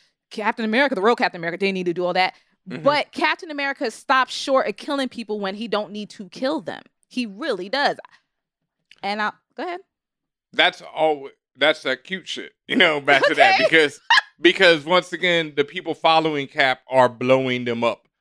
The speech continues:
Speaker 2: Like, that's what I said last week. What's worse, this dude hitting one terrorist with a shield, or them going on T V every night like we see in the real world, where we see drone missiles hitting buildings containing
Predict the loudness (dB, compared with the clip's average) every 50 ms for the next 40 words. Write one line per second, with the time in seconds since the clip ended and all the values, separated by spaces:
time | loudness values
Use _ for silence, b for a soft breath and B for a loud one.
0 | _ _ 0 0 2 4 4 2 2 2 4 4 2 2 2 0 -2 0 2 2
1 | 2 2 2 -2 -4 -2 0 0 0 0 -4 _ -2 0 2 2 2 0 -6 -8
2 | -8 -6 -6 -4 0 0 0 0 0 -2 -4 -4 -4 -4 -4 -4 -6 -6 -6 -6
3 | -6 -6 -6 -4 -4 -2 -2 -2 -4 -4 -6 -10 -14 -14 -10 -8 -4 -2 -2 -2
4 | -4 -6 -10 -14 _ _ _ _ _ _ -2 0 2 2 2 2 2 0 -2 -4
5 | -2 -2 -2 -2 -2 -6 -6 -4 -2 -2 -2 -2 -4 -6 -8 -12 -12 -10 -8 -8
6 | -10 -10 -10 _ _ _ _ _ 2 2 2 2 0 -2 0 0 0 0 0 -2
7 | -6 -6 -6 -6 -6 -2 -2 -2 -2 -2 -4 -2 -2 -2 -2 0 0 -2 -2 -2
8 | -4 -8 _ _ _ _ _ -6 -2 0 0 0 0 -2 -6 -8 -6 -4 -2 -2
9 | 0 0 -2 -2 -4 -4 -6 -10 -12 -8 -8 -8 -8 -8 -4 -2 0 0 0 0
10 | -2 -6 -8 -12 -16 _ _ _ _ _ _ _ -12 -10 -4 -2 -2 -2 -2 -4
11 | -10 -12